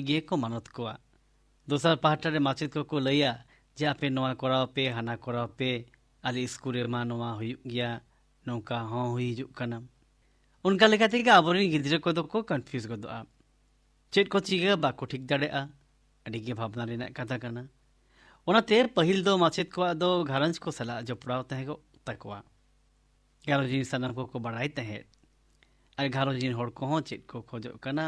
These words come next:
ᱚᱱᱟ ᱦᱚᱸ ᱢᱟᱪᱮᱫ ᱠᱚᱠᱚ ᱵᱟᱲᱟᱭ ᱠᱮ ᱛᱟᱦᱮᱸᱫ᱾ ᱢᱟᱪᱮᱫ ᱦᱚᱸ ᱪᱮᱫ ᱪᱤᱠᱟᱹ ᱥᱟᱱᱟᱭᱮ ᱠᱟᱱᱟ,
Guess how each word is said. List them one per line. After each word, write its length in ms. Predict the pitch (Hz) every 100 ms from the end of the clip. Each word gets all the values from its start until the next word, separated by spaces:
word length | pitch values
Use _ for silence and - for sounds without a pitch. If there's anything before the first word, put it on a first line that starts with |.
| -
ᱚᱱᱟ 220 | - 113 107
ᱦᱚᱸ 200 | 117 143
ᱢᱟᱪᱮᱫ 300 | 110 - 117
ᱠᱚᱠᱚ 280 | - 110 151
ᱵᱟᱲᱟᱭ 280 | 123 104 104
ᱠᱮ 120 | 113
ᱛᱟᱦᱮᱸᱫ᱾ 320 | - 107 95 _ _ _ _ _ _ _ _
ᱢᱟᱪᱮᱫ 300 | 147 147 208
ᱦᱚᱸ 140 | 208 220
ᱪᱮᱫ 180 | - 196 160
ᱪᱤᱠᱟᱹ 260 | 170 175
ᱥᱟᱱᱟᱭᱮ 360 | 170 165 165 170
ᱠᱟᱱᱟ, 280 | - 175